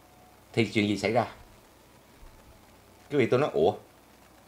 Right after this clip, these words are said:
tôi đang nói quan điểm của tôi mà tại sao lại bị khóa?" Quý vị, quý vị cứ tưởng tượng như vậy, cả triệu người đều bị tình trạng như vậy. Ở trên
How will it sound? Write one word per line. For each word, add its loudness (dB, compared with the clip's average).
tôi 8
đang 8
nói 6
quan 4
điểm 0
của -8
tôi 2
mà 0
tại 0
sao 0
lại 0
bị -6
khóa?" 2
Quý -2
vị, 4
quý 4
vị 8
cứ 0
tưởng 4
tượng 4
như 2
vậy, 0
cả 0
triệu 10
người 6
đều 10
bị 4
tình 0
trạng -2
như 0
vậy. 0
Ở 4
trên 0